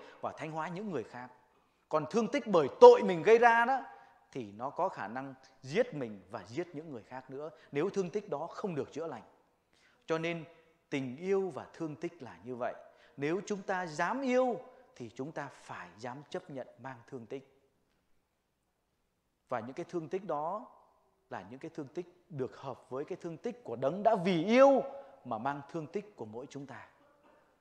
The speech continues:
Xin Chúa ban cho chúng ta có cái cảm nhận đó, rằng chúng ta dám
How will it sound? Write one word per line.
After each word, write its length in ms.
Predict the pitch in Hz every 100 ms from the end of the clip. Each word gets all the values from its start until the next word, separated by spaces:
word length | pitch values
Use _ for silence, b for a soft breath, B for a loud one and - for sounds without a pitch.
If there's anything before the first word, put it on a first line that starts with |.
| _ _ _ _ _ _ _ _ _
Xin 200 | - 143
Chúa 120 | 131 156
ban 240 | 147 135
cho 80 | 139
chúng 200 | 151 156
ta 220 | 151 135 - -
có 120 | - 123
cái 120 | 151
cảm 240 | 110 90
nhận 180 | 104 -
đó, 120 | 101 - _ _ _ _ _ _ b b b b _ _
rằng 220 | 123 107 90
chúng 120 | 131
ta 160 | 135 127
dám 200 | 127